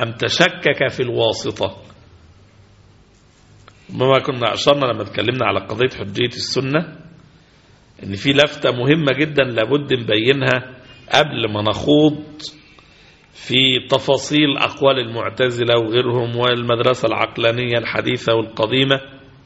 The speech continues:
الإجماع على أن من سمع بأذنه قول النبي صلى الله عليه وسلم فكذب فهو كافر.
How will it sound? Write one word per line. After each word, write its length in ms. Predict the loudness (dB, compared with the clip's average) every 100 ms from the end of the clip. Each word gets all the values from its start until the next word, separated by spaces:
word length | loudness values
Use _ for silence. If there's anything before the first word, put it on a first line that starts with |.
| _ _ _ _ _ _ _ -4
الإجماع 840 | -4 -4 -8 -2 0 0 -2 -12 -20 -20 -20 -20 _ _ -20 -20 -20 -18 -4
على 440 | 2 2 2 0 -2 -4 -2 -2
أن 380 | -2 -6 -6 -4
من 180 | -4
سمع 720 | -4 2 2 2 -2 -4 -6 -8 -20 -20 -20 _ _ -18 -4
بأذنه 640 | -2 2 2 2 -2 -6 -12 -20 -20 -20 -20 -20 -20 -20 -20 -20 -20 -16 0
قول 300 | 2 4 2
النبي 460 | 0 2 4 4 2
صلى 300 | -2 0 2
الله 160 | 4
عليه 140 | 2 0
وسلم 240 | 0 -2
فكذب 680 | -2 0 0 2 2 4 2
فهو 320 | 0 0 0
كافر. 340 | -2 -8 -10